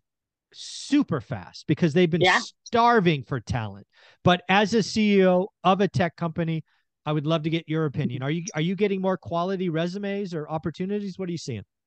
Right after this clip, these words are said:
Speaker 2: Yeah, I'll tell you what we're seeing. And then I've been in both positions. Um, I remember in two thousand eight, um, very well being in,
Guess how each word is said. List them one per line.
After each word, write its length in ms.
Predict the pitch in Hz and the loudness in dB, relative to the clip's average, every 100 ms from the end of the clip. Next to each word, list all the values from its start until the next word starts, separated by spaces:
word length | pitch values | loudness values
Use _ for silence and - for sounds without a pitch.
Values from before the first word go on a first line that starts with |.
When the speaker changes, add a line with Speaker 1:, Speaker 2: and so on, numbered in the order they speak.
| _ - - | _ -20 -2
Speaker 2:
Yeah, 460 | - 196 214 220 202 | 4 6 6 4 4
I'll 140 | 185 | 2
tell 160 | - 262 | 0 -2
you 120 | 339 | 0
what 140 | 330 202 | 0 2
we're 180 | 202 | 0
seeing. 320 | 202 196 185 175 | 0 -2 -2 -2
And 140 | 180 | -2
then 120 | 170 | -2
I've 180 | 165 156 | -2 -4
been 120 | 196 | -6
in 120 | 196 160 | -6 -4
both 220 | 151 156 - | -6 -6 -10
positions. 760 | 151 147 - 151 131 139 139 - 160 | -6 -4 -4 -2 -4 -4 -10 -4 -2
Um, 120 | 156 | 0
I 60 | 147 | 0
remember 380 | 165 170 180 156 | 0 0 0 -2
in 120 | 151 | -2
two 160 | 170 | -8
thousand 360 | 160 147 - 143 | -6 -6 -6 -10
eight, 380 | 135 131 127 - - - | -10 -10 -12 -14 -10 -2
um, 380 | 147 131 131 131 135 - 170 156 | 0 0 -2 -6 -6 -6 -8 -8
very 320 | 160 175 170 151 | -2 2 2 2
well 300 | 147 127 139 | 0 0 -2
being 280 | 160 151 | -4 -4
in, 100 | 143 | -6